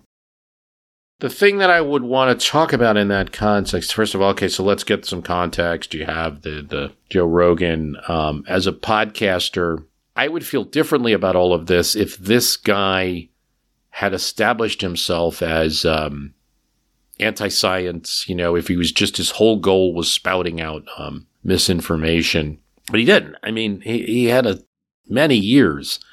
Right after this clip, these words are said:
of long-form interviews. A lot of people like it. Had nothing to do with any of the current controversy. He's not, um, he's not like a Doctor Mercola or an extreme anti-vaxxer or something like that. He has made statements that,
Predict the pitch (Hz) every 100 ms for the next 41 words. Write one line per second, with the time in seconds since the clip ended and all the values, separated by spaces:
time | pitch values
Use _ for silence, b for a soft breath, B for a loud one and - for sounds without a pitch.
0 | B B 92 85 82 113 127 123 - 101
1 | 98 82 85 87 80 78 78 76 76 73
2 | - 90 120 113 110 95 87 87 85 90
3 | 82 _ _ _ _ _ - 110 127 143
4 | 123 107 90 110 90 85 92 92 90 85
5 | 82 87 82 85 80 b b 104 98 -
6 | 131 123 - 73 62 - - 87 98 110
7 | 123 147 135 - 92 82 78 B B B
8 | 123 117 143 143 117 107 98 98 - 87
9 | 85 - 107 101 90 82 80 80 71 76
10 | 80 73 - 85 73 - 104 92 90 85
11 | 76 78 78 - 85 73 - - 65 65
12 | 71 - - B B 85 98 101 98 95
13 | 82 - 90 76 78 73 - 78 73